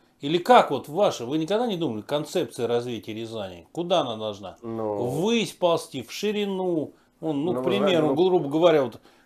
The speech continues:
Speaker 1: э, луга, вот где этот пост гаи,
Speaker 2: Да, мне
Speaker 1: мы здесь
Speaker 2: кажется, скоро, например, Дашки даже, уж скоро вообще будет центр города. Дашка песочная, потому что все равно, э, э, застроен-, новый,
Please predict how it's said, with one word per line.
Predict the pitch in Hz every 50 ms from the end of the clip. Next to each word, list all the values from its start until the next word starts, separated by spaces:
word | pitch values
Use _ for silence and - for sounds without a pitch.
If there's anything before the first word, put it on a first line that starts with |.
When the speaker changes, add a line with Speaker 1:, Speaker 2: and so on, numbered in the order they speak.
| _
Speaker 1:
э, | - 151 170 180
луга, | 190 202 208 185 143 147 160 170 160
вот | 147 139 123
где | 123 135 156 147
этот | 131 107 - 107
пост | _ 170 160 131 113 117
гаи, | 117 139 147 147 143 131
Speaker 2:
Да, | 123
мне | 120 123
Speaker 1:
мы | 123 131 143
здесь | 151 170
Speaker 2:
кажется, | 165 143 - - - 131
скоро, | - - 165 156 147 135 123
например, | 127 135 135 147 143 139 127 127
Дашки | 120 113 131 131 - - - 120
даже, | 107 104 107 101 95 101 101 98
уж | 95 98 110 117 117 -
скоро | - - 156 147 143
вообще | 151 151 - 175
будет | 135 117 113 110 -
центр | - 135 120 - 123 117
города. | 117 131 117 101 98 87 82 85 - _ _ _ _ _ _ _ _ _ _ _ _ _ _
Дашка | - 113 127 110 - 123
песочная, | - - 131 - 139 113 104 - 104 87 87
потому | _ 120 - 135 139 151 151
что | 151 - 127 117
все | 107 - - - 131 123
равно, | 135 147 160 180 180 151 120 104 98 101 101 98 98 98 98 - _ _ _ _ _ _ _ _ _ _ _ _ _ -
э, | 101
э, | 95 92 92 92 92 92 98 - _ _
застроен-, | 117 107 123 120 - - 143 156 170 156 139
новый, | 165 170 156 143 131 123 123 120